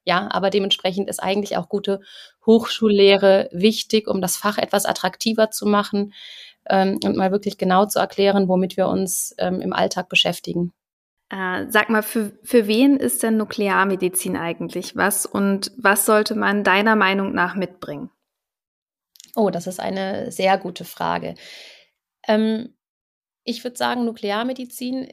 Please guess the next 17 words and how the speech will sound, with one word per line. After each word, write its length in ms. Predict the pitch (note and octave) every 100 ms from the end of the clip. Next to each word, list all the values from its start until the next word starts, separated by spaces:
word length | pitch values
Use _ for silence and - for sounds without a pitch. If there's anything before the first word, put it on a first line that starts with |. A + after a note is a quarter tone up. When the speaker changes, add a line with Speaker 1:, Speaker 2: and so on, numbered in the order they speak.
| -
Speaker 1:
ist 260 | A3 G#3+
insbesondere 880 | - B3+ C#4 - A3 A3+ A3+ A3 A3
etwas 560 | - G#3 - G#3 G#3 -
für 1120 | - - G#3 G#3 G3+ G3 F#3+ F#3+ F#3+ G3 - _ _
Forschungsinteressierte, 1900 | - - - G#3+ B3 C4+ C#4 C#4 - B3 B3 B3 A#3 - A#3+ C4+ C4+ D4 F4 G4 - - -
für 160 | -
diejenigen, 500 | G#3 G#3 A3 G#3+ A3
die 120 | G#3+ G#3
Spaß 400 | - G3 A3+ -
daran 400 | G#3+ G3+ G3+ F#3+
haben, 520 | G3 G3+ G3+ G3+ G3+ _ _ _ _ _ -
ähm, 360 | F#3+ F#3+ G3 G3
ganz 280 | G3 G3+ -
vorne 380 | - G#3+ G#3+
bei 480 | G#3 F#3+ F#3+ G3 - -
den 140 | F#3+
Weiterentwicklungen 1300 | F#3 G#3+ A3 G#3 F3+ - G3+ G3+ G3 G3 G3 G3+